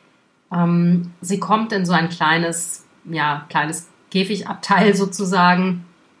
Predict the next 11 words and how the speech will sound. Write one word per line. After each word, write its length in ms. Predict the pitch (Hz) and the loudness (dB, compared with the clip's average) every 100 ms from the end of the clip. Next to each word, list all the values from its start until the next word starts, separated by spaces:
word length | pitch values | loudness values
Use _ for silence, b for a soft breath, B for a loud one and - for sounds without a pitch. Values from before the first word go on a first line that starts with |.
| _ _ - 196 | _ _ -6 0
Und 180 | 170 | 2
wird 220 | 170 165 170 | 2 2 2
da 140 | 147 | 0
mit, 280 | 151 151 - | 0 -4 -6
äh, 120 | 165 | -6
Milchersatzprodukten 1080 | 147 170 180 160 175 151 - - 170 170 175 | -2 0 0 -2 -2 -4 -6 -4 -4 -4 -4
großgezogen, 840 | 175 170 175 196 - 185 175 180 190 - b b b b b | -4 -4 -4 -4 -4 0 2 2 0 -6 b b b b b
fernab 400 | - 190 185 180 | -2 0 2 0
von 160 | - 185 | -2 -2
ihrer 160 | 170 160 | 0 0
Mama. 480 | 170 214 240 240 | 2 4 4 2